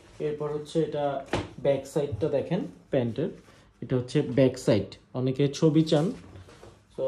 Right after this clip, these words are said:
আসলে আপনারা কিন্তু ভিডিও দেখলেই কিন্তু হয়ে যায়, তারপরে অনেকে আসলে বলেন ছবি দিতে। আবার আমরা যদি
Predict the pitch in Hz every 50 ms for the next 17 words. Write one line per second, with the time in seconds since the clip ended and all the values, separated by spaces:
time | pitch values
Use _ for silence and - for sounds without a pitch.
0 | 135 131 123 120 - 160 156 160 156 156 160 165 165 - - - 156 151 151 151
1 | 151 160 156 151 - 160 156 147 - - 147 156 151 165 170 170 160 160 160 151
2 | - - 170 180 190 196 208 208 202 196 - 196 185 180 180 202 175 180 180 175
3 | 175 156 160 170 185 190 170 160 139 135 - 160 156 165 151 143 143 147 147 147
4 | - - 156 151 151 147 143 139 - 151 139 139 143 135 127 123 120 120 120 120
5 | - - 143 123 139 131 127 123 120 - 170 - - - - - - - - -
6 | - - 113 113 123 120 120 123 127 135 139 143 131 151